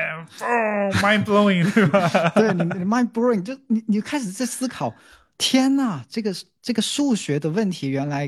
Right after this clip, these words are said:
Speaker 2: 跟我，我的整个全身所有的细胞，我现在所，目之所及的所有的一切都有关系。它不是一个所谓叫做算不算得出来，现在算得出来你就能交作业的数学题，不是这样子的。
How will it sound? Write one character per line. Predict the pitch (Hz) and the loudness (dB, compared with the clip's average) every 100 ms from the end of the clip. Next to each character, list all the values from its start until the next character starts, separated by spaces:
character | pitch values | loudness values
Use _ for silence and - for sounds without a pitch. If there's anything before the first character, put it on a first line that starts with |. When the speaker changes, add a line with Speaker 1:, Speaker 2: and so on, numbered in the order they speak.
| 135 | -6
Speaker 2:
跟 | - 185 185 | -4 -2 -2
我， | 165 _ | -6 _
我 | 151 120 | -6 -4
的 | 131 127 - | -4 -6 -6
整 | - 123 | -2 0
个 | - | 0
全 | - 120 | -2 -2
身 | 143 | 0
所 | 160 143 | -2 0
有 | 175 | -2
的 | 127 | -2
细 | - 143 | -4 -4
胞， | 127 127 | -2 -2
我 | 123 | -2
现 | 113 139 | -4 -2
在 | |
所， | 131 143 | -2 -4
目 | 147 196 | -2 -2
之 | 156 | -2
所 | 165 131 | -4 -6
及 | 107 | -4
的 | 147 | -4
所 | 156 208 | -2 0
有 | 240 | 0
的 | 135 | -2
一 | 120 | -8
切 | 120 110 _ _ _ _ | -10 -12 _ _ _ _
都 | 254 285 | -2 0
有 | 120 | -2
关 | 113 104 | -4 -10
系。 | 90 - _ _ _ _ _ _ | -10 -14 _ _ _ _ _ _
它 | - | -4
不 | 214 - | -4 -2
是 | 165 233 | -4 -2
一 | 147 139 | -2 -2
个 | 160 | -2
所 | 143 117 | -4 -4
谓 | 107 139 | -2 -2
叫 | 147 123 | -2 -2
做 | 131 | -4
算 | 120 - 196 | -6 -4 -4
不 | 147 | -4
算 | 131 165 | -4 -4
得 | 131 | -4
出 | 120 135 | -6 -6
来， | 123 | -4
现 | 147 | -2
在 | 147 | -4
算 | 139 156 | -2 -2
得 | 127 | -2
出 | - | -2
来 | 127 | -2
你 | 123 104 | 0 0
就 | 127 | -2
能 | 110 | -2
交 | 110 120 | -2 -4
作 | 120 | -2
业 | 117 113 | -2 -2
的 | 107 | -4
数 | - | -4
学 | 110 104 | -4 -4
题， | - 92 - - - _ | -6 -12 -14 -20 -20 _
不 | 113 | -4
是 | 135 | 0
这 | 208 | 0
样 | 131 80 | -2 -8
子 | |
的。 | - | -16